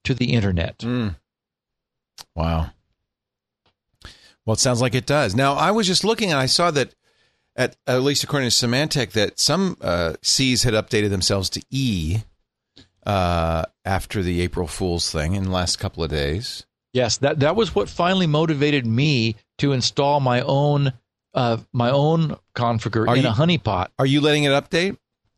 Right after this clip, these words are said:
Speaker 1: Yes. Yes, I'm not, I'm not allowing it to attack anybody else, but I am hoping it's gonna go, I wanna see it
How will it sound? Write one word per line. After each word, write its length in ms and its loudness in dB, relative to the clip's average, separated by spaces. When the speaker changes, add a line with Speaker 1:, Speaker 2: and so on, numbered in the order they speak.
Speaker 1:
Yes. 400 -2
Yes, 200 0
I'm 80 0
not, 260 0
I'm 100 2
not 220 2
allowing 420 0
it 140 -2
to 120 -2
attack 420 -2
anybody 400 0
else, 320 0
but 160 -2
I 200 0
am 180 0
hoping 500 -2
it's 280 -2
gonna 200 0
go, 280 2
I 100 0
wanna 360 2
see 440 0
it 120 -8